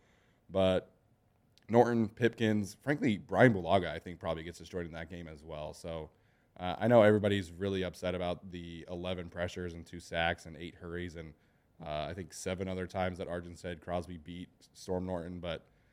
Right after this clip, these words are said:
you know, that, that's just, that was gonna happen to Pipkins. And like I said a couple weeks ago, after Pipkins played well against the Broncos, he's still a backup. He's still, like, a fourth tackle, swing tackle at best. So, uh, I don't really have any issues with, like,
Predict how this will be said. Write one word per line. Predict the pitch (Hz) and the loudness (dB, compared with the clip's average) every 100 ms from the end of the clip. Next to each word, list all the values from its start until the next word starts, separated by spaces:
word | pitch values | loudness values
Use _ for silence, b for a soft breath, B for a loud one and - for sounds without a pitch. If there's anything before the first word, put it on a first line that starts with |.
| _ _ _ _ _ - | _ _ _ _ _ -16
you | 87 | -12
know, | 78 | -10
that, | 76 90 95 | -4 0 0
that's | 85 101 - | 0 -2 -2
just, | 107 104 | -6 0
that | 95 | 4
was | 123 | 4
gonna | 120 101 | 4 2
happen | 110 107 | 0 0
to | 92 | -4
Pipkins. | - 104 95 107 104 104 - _ _ _ _ _ | -8 -8 -6 -2 -2 -2 -6 _ _ _ _ _
And | 90 87 90 87 85 | -10 -6 -8 -8 -4
like | 90 90 | -2 2
I | 95 | 2
said | - 101 | 4 0
a | |
couple | 98 101 95 | 0 -2 0
weeks | 104 113 | 0 -2
ago, | 87 87 | -6 -6
after | 82 82 | -4 -6
Pipkins | 85 90 98 85 | -8 -8 -8 -10
played | - 87 | -8 -8
well | 87 87 | -4 -4
against | 87 87 90 | -4 -8 -12
the | |
Broncos, | 85 90 90 78 69 _ _ _ | -6 -4 -4 -8 -12 _ _ _
he's | 85 | -16
still | - 107 120 | -4 6 10
a | 101 | 10
backup. | 87 95 92 87 - _ | 8 2 2 -4 -6 _
He's | 82 | -20
still, | - 98 | -8 0
like, | 104 101 | 2 2
a | 98 | -2
fourth | 92 95 90 | -2 -2 -2
tackle, | 90 87 90 87 | -2 -2 -2 -8
swing | - 90 92 | -12 -12 -12
tackle | 90 85 85 87 | -6 -6 -6 -8
at | 76 76 | -10 -6
best. | 85 87 82 - | -2 -2 -4 -8
So, | 85 78 - _ _ _ _ _ | -8 -8 -10 _ _ _ _ _
uh, | 85 82 80 | -6 -4 -2
I | 104 | 6
don't | 139 147 | 8 8
really | 113 95 | 4 0
have | 95 90 | -2 -4
any | 82 82 | -8 -10
issues | 87 87 82 | -12 -12 -12
with, | 82 80 - | -12 -14 -8
like, | 80 76 - | -6 -6 -10